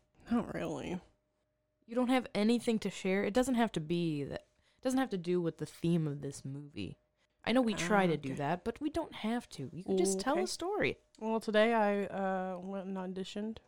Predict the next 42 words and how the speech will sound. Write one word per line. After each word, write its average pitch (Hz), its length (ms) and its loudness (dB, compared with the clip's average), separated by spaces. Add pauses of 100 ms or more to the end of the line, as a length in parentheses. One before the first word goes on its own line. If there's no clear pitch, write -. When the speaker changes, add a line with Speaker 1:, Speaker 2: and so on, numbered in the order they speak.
(140)
Speaker 1:
for 185 520 -4 (160)
a 185 60 -20
thing 196 240 -4
called 190 240 -2
Broadway 185 400 0
in 196 80 0
the 190 80 -2
Ballpark. 208 640 -2 (260)
Speaker 2:
Okay. 262 300 -6 (380)
Yes, 185 380 -4
Speaker 1:
Um, 175 40 -6
Speaker 2:
I 170 100 -6
know 202 140 -4
about 208 280 -12
that. 147 120 -18 (300)
Speaker 1:
I, - 80 -14 (400)
I 185 80 -6
know. 214 260 -2 (140)
I'm 185 80 -8
telling 190 300 -2
the 175 60 -2
viewers. 185 460 -4 (240)
Speaker 2:
Uh-huh. 196 200 0
Speaker 1:
Uh, 180 380 0 (300)
the 185 180 -4
listeners. 185 760 -4 (520)
I 226 40 -20
guess 247 140 -8
they're 311 100 4
not 240 100 2
really 208 200 0
viewing 202 380 2
anything, 196 480 -4
are 185 60 -8
they? - 640 -16
Speaker 2:
They're 143 80 -8
viewing 180 460 6
the 156 240 4 (180)
screen 185 880 4
of 175 140 2
their 156 160 2
phone. 196 500 4